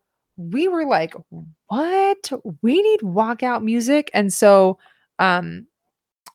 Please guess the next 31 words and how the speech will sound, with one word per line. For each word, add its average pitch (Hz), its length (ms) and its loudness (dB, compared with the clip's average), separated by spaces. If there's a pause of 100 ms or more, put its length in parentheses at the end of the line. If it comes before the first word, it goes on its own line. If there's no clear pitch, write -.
so 214 260 0
my, 180 240 0
like, 151 260 -4
one 202 120 -6
of 185 60 -6
my, 180 160 -2 (120)
one 196 140 -4
of 190 60 -4
my 190 80 -2
best 175 260 0
friends 170 260 -4
who's, 175 200 -8
like, 170 180 -4
the 185 100 0
wife 160 300 -2
of 151 220 -6
the 170 100 -2
assistant - 420 -8
coach - 300 -6
for - 160 -8
our - 100 -2
team, 190 280 -8 (400)
she 220 580 2 (160)
is, 196 180 0
like, 160 320 0
already 202 360 4
on 175 260 4
it 160 220 -4
and 190 140 -6
is, 190 140 -6
like, 156 240 -6